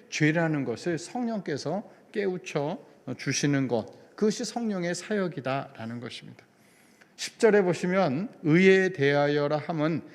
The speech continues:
내가 아버지께로 가니 너희가 다시 나를 보지 못하며.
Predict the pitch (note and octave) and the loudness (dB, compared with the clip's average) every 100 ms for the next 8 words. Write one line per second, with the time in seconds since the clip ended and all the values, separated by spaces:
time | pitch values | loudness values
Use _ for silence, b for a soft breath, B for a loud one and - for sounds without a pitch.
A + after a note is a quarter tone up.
0 | B B A#2+ B2+ D3 E3+ F#3 - - G2+ | B B 2 2 4 0 -2 -10 -4 -4
1 | G#2 C#3 F3 G#3+ - F#3+ F#3 F3+ A#2 B2 | 0 0 0 -2 -2 -2 -2 -4 -4 0
2 | D#3 G2+ B2 C3 C3+ C#3+ C#3+ A#2+ - C#3+ | 0 0 2 2 0 -2 -2 -6 -4 -4
3 | A#2 B2 B2 A2+ A#2 G#2+ G#2 - A2 A#2 | -4 -4 -6 -8 -8 -10 -12 -14 -14 -14